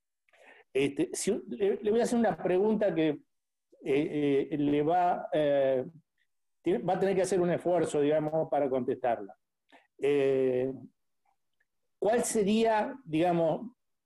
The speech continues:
eh, en qué sentido nosotros tenemos problemas para entender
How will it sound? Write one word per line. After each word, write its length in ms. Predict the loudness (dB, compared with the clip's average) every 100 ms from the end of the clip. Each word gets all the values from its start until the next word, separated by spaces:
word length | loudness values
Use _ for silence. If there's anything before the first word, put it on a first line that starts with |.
| _
eh, 460 | -2 -2 -2 -6 -6
en 180 | -4 -2
qué 140 | 0
sentido 600 | -2 0 0 0 0 2 2
nosotros 800 | 0 -4 -4 -4 -2 0 0 -2 -12 _ _ _ _ _ _
tenemos 540 | -2 0 2 2 0 0
problemas 760 | 0 2 2 2 2 0 -2 -6 _
para 260 | -2 0 2
entender 680 | 0 0 0 2 0 -2